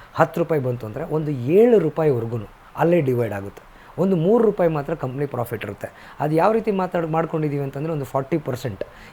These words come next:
ಈ sales and marketing, ಅಡ್ಮಿಷನ್ಸ್‌ಗೆ ಏನು ಖರ್ಚಾಗುತ್ತೆ, work from home sam-, ಎಂಪ್ಲಾಯೀಸ್ ಕೆಲಸ ಮಾಡಿರ್ತಾರೆ, ಸರ್ವೆ ಮಾಡ್ತಾರೆ,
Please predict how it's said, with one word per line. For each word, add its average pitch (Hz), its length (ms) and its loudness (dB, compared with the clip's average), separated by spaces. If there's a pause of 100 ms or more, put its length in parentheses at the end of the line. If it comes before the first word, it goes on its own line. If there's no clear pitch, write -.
ಈ 135 40 -2
sales 147 360 6
and 139 180 -2
marketing, 131 440 -4
ಅಡ್ಮಿಷನ್ಸ್‌ಗೆ 123 600 -4
ಏನು 185 240 0
ಖರ್ಚಾಗುತ್ತೆ, 110 880 -6
work 135 180 -2
from 143 140 0
home 135 200 -2
sam-, 127 180 -4
ಎಂಪ್ಲಾಯೀಸ್ 127 520 -4
ಕೆಲಸ 120 240 -6
ಮಾಡಿರ್ತಾರೆ, 110 800 -8
ಸರ್ವೆ 143 320 4
ಮಾಡ್ತಾರೆ, 113 800 -4